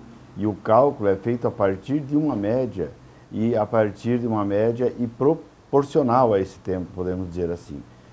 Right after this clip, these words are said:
Então, na proposta original, na proposta original, os trabalhadores deveriam trabalhar até quarenta e nove anos para ter direito à integralidade da aposentadoria. No segundo substitutivo,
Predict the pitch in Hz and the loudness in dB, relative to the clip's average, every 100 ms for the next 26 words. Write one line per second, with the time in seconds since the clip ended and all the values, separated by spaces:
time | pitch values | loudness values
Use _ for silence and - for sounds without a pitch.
0 | - 80 104 104 123 135 120 107 107 101 | -16 -2 0 0 0 2 2 2 2 2
1 | 90 87 90 101 95 101 131 - - - | -4 -4 -6 -4 2 4 2 -2 -20 -20
2 | - _ - 95 101 95 104 104 104 95 | -20 _ -10 -4 -4 0 0 0 -2 -4
3 | 95 95 92 92 82 - 95 92 90 92 | -4 -2 2 0 -2 -6 0 0 0 -2
4 | 95 85 90 90 95 92 92 90 90 87 | -2 -4 -6 -4 -4 -4 -4 0 0 0
5 | 98 - 101 98 143 147 107 104 92 98 | -6 0 2 2 0 0 0 0 0 0
6 | 104 92 90 101 92 90 95 95 90 82 | -2 -6 -6 -4 -4 -2 -2 -2 -6 -4
7 | 90 87 90 87 87 90 87 80 80 85 | -4 -2 -2 0 0 0 -4 -6 -10 -10
8 | 85 95 92 95 135 147 - - _ - | -6 -6 -4 0 0 -2 -10 -20 _ -12
9 | 98 104 120 113 143 143 - 113 95 110 | -8 -4 -2 0 2 0 -2 -6 -6 -6
10 | 104 - 123 135 139 | -8 -2 -2 -2 -8